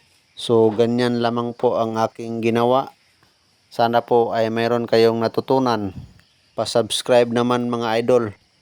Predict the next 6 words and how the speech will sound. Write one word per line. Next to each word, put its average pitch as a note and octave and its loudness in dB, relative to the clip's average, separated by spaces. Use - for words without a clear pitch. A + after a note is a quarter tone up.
para G#2+ 0
updated G#2+ -2
ka G#2 2
sa A2 0
ating G#2+ -2
farming A#2 -6